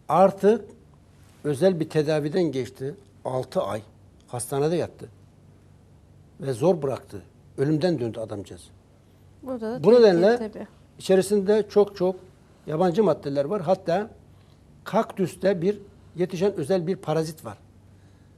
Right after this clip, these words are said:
Speaker 1: O parazit renk verici madde olarak Meksika'da yetişir. Kaktüsün üzerinde bir böcek yetişir. Bir böcek var. O böcekten <laughs> yapılır ham maddesi.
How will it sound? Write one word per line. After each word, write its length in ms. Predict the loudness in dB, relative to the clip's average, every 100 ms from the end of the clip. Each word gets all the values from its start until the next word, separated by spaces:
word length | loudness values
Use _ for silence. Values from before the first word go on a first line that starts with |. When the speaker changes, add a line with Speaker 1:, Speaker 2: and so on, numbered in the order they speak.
| -10 -4
Speaker 1:
O 80 | 0
parazit 720 | 4 4 2 -4 -6 -6 0
renk 240 | 0 0 -10
verici 480 | -4 -4 -4 -6 -8 -6
madde 320 | -6 0 2
olarak 400 | 2 2 -2 -6 -20 _ -20 -20 0
Meksika'da 600 | 0 0 -4 -8 -6 -4
yetişir. 480 | -6 -8 -10 -10 -10
Kaktüsün 500 | -8 -8 -10 -14 -10
üzerinde 380 | -8 -8 -8 -10
bir 120 | -8
böcek 320 | -8 -8 -10
yetişir. 380 | -12 -12 -16 -16
Bir 120 | -12
böcek 340 | -8 -8 -8 -8
var. 140 | -10 -12 -20 -20 -2 0
O 120 | 2
böcekten 440 | 0 0 -2 2
<laughs> 20 |
yapılır 380 | 2 2 -2 -6
ham 180 | -4 -2
maddesi. 540 | 0 -2 -6 -12 -12